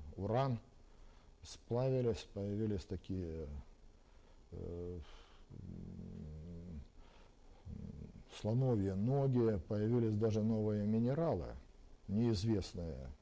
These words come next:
на Земле, да и в космосе еще пока не зафиксированы такие минералы. Если бы они не были искусственного происхождения, они и как рубины, и как сапфиры, эти минералы и красного, и,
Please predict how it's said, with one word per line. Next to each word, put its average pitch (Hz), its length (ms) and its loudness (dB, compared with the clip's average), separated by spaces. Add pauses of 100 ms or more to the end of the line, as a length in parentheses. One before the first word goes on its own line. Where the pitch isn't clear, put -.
(120)
на 95 140 -2
Земле, 113 540 2 (420)
да 113 80 4
и 113 80 4
в 98 80 -2
космосе 85 640 0 (680)
еще 95 220 0
пока 107 260 -2
не 104 120 4
зафиксированы 95 760 -2
такие 90 300 -6
минералы. 92 560 -2 (560)
Если 117 240 -2
бы 120 140 4
они 127 200 4
не 123 140 4
были 113 300 4
искусственного 113 640 0
происхождения, 127 880 2
они 110 340 4 (240)
и 101 140 0
как 104 240 -2
рубины, 127 680 4
и 87 60 2
как 92 200 -2
сапфиры, 139 680 4 (520)
эти 113 220 0
минералы 110 720 4
и 85 40 -2
красного, 107 920 2
и, 82 40 -2